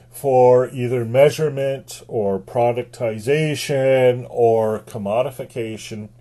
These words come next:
uh, the information that is being gathered is reflective of what is being valued by the provider. Um,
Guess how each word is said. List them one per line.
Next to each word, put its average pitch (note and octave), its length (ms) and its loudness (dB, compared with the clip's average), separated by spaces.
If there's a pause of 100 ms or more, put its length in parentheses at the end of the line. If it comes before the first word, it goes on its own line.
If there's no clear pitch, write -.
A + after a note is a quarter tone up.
(680)
uh, A#2+ 320 2 (260)
the B2+ 560 -8 (160)
information D#3 960 -2
that A#2+ 360 -6
is A2 440 -10
being A#2+ 560 -8
gathered A2 720 0 (140)
is G#2+ 480 -10
reflective A#2+ 840 -6
of G#2+ 440 -2
what A#2+ 280 -4
is A2+ 180 -8
being A2 380 -10
valued G#2+ 520 -4
by G2 200 -4
the F#2 120 -10
provider. G2 580 -4 (1000)
Um, G#2 600 -2